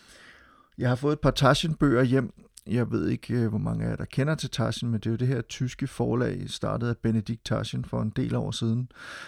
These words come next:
Han startede vist i virkeligheden sin boghandler, eller sin bogkarriere med at være tegneserieforhandler, havde en tegneserieforretning, og det udviklede sig til, at han begyndte at udgive bøger selv, og nu udgiver han jo de her kæmpe store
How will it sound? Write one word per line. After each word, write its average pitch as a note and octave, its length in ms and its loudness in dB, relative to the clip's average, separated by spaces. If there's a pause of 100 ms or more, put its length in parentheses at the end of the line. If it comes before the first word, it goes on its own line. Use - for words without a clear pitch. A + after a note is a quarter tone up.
(120)
Han A2+ 140 -2
startede D3 340 2
vist B2 220 -4
i A#2+ 100 -2
virkeligheden A#2+ 460 2
sin A2 240 0
boghandler, A2+ 580 0 (180)
eller G#2 140 -4
sin G#2 260 -2
bogkarriere B2 580 4
med A2 120 2
at G#2+ 140 -2
være A2 260 -2 (460)
tegneserieforhandler, A#2 880 2
havde G#2+ 180 2
en A#2+ 80 0
tegneserieforretning, A#2 960 0 (380)
og G#2+ 140 -2
det C#3+ 60 8
udviklede C3+ 400 4
sig B2 140 0
til, C3+ 80 4
at - 20 8
han A#2+ 100 6
begyndte A#2 240 2
at A#2 40 2
udgive A2+ 360 -2
bøger D3+ 300 6
selv, B2+ 260 2
og A#2+ 60 4
nu B2+ 80 4
udgiver C3 300 2
han B2 120 4
jo A2+ 60 4
de B2 140 -2
her A#2+ 160 0
kæmpe B2+ 360 0
store A#2 380 0